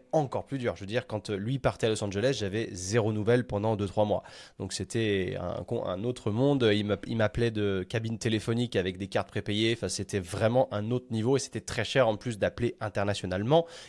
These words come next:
Il y avait pas Internet. Donc, euh, rien à voir et c'est pour ça que j'ai le plus grand respect pour, euh, bah, pour mon père et les gens qui, qui ont, qui se sont bougés le cul à cette époque-là. Et il m'a donné un petit peu ce feu de, bah, « Fais-le toi aussi ». Donc, pour moi, ça a été un peu plus facile que lui.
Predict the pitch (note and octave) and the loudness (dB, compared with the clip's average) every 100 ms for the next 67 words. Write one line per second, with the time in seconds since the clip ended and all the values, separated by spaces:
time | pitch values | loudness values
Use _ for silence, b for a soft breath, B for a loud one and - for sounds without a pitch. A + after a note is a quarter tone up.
0 | B F#2 F#2+ F#2+ D#2+ - A#2+ D3 D#3 - | B -8 -8 -10 -8 0 4 4 2 -2
1 | B B B G#2+ A2 - A2+ G#2 - A#2+ | B B B -4 -4 0 -2 0 -2 0
2 | A2 B2+ B2 F#2+ - G2 B2 G2+ F#2+ F2+ | 2 4 2 2 -6 -8 -6 -6 -8 -10
3 | A2 A2 A#2 C3 A#2+ G#2 - C3 B2+ B | -12 -6 0 2 2 0 0 0 -2 B
4 | B - A#2+ G#2 G2+ F#2 - C3 A2+ A#2+ | B -4 0 2 2 0 -2 -4 -2 2
5 | B2 G2 G2 A#2 A2+ G2+ F#2 F2+ - F2+ | 2 2 0 -2 -4 -8 -8 -10 -12 -10
6 | E2+ - - A2 G2+ A2 F#2+ B2+ G2+ - | -10 -10 -6 -4 -2 -2 0 0 0 0
7 | F#2 F#2+ D3 G3+ B B B B A#2 A#2+ | -2 2 4 2 B B B B 0 0
8 | C3 C3+ B2 C#3 E3 D#3 A#2+ B2 - D3 | 2 2 4 4 6 4 2 -6 -4 -2
9 | D3 A2+ - D3 C3 A2+ A2 G#2+ G2+ G2 | -2 -6 -4 -4 -2 -2 0 -2 -2 -4
10 | F2+ F2+ - C3+ B2+ B2+ G#2 F#2+ F#3 G3+ | -6 -8 -2 0 0 0 -2 0 -2 -4
11 | B B B G#2 A#2 A#2 B2+ A2+ G2+ - | B B B -2 2 6 6 6 0 0
12 | G#2+ - _ - A2+ - G2+ - F#2+ F#2 | -4 -4 _ -6 -6 -4 -6 -4 -2 -2
13 | - F#2 - G2+ A#2 F#3 | -2 -4 -2 2 4 2